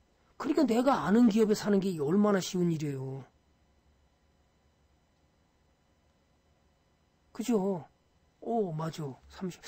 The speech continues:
아, 저거 사보고 싶은데. 저거 삼십만 원. 삼십만 원 샀으면 지금 이게 사백 프로 났으면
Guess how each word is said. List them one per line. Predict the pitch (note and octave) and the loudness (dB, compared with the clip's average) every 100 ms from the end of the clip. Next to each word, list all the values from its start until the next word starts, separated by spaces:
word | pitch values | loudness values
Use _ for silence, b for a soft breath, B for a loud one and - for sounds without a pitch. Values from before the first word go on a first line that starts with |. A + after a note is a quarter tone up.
| B - | B -8
아, | G#3 | -6
저거 | G3+ F3+ | -4 -4
사보고 | G#3 - G3+ F#3+ | -4 -4 -4 -4
싶은데. | - - D#3 C#3+ C3 - _ _ _ _ _ _ _ - | -6 -6 -6 -6 -10 -14 _ _ _ _ _ _ _ -14
저거 | D#3+ C#3+ C#3+ - | -12 -12 -16 -14
삼십만 | - F#3 F3 D#3 C3+ | -6 -4 -2 -6 -8
원. | - _ _ _ _ _ _ _ _ _ _ _ _ _ _ _ _ _ _ _ _ _ _ _ _ _ _ - | -14 _ _ _ _ _ _ _ _ _ _ _ _ _ _ _ _ _ _ _ _ _ _ _ _ _ _ -8
삼십만 | - B3+ C4+ A#3+ A3 | 0 2 2 2 0
원 | |
샀으면 | G3 G3 - G3 F#3+ | -4 -8 -6 -6 -6
지금 | - F#3+ | -10 -10
이게 | E3+ E3+ | -8 -8
사백 | F3 - E3 F3 - | -10 -8 -6 -6 -8
프로 | F3+ E3 | -10 -10
났으면 | D#3 - E3+ | -10 -10 -10